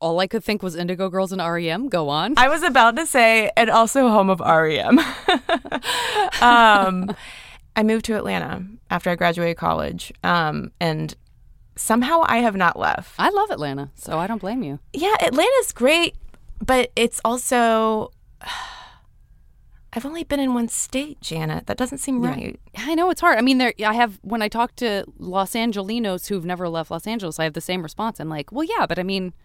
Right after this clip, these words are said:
Speaker 1: you don't, you don't really have to." If you had the, you know, if you happen to already be in a place that it totally makes sense to live, then, you know,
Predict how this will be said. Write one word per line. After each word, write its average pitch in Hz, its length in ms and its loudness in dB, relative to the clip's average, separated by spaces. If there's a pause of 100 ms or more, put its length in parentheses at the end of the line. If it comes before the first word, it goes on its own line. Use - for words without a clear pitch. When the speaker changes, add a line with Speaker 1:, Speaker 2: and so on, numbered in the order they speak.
(680)
Speaker 1:
you 170 120 -6
don't, 196 200 -4 (120)
you 165 120 -8
don't 277 120 -2
really 185 180 -2
have 202 240 -6
to." 170 320 -2 (760)
If 196 100 -2
you 247 160 2
had 254 140 4
the, 202 240 4
you 226 100 2
know, 185 220 2
if 196 120 -2
you 233 220 -2 (140)
happen 196 480 -4
to 208 280 -2
already 190 460 2
be 220 220 -2
in 202 60 -2
a 180 60 -4
place 170 340 -2
that 165 120 0
it 143 140 -6
totally 180 320 -2
makes 170 260 -8
sense 175 300 -4
to 170 80 -4
live, 208 340 0
then, 170 440 -2
you 196 140 -6
know, 156 280 -4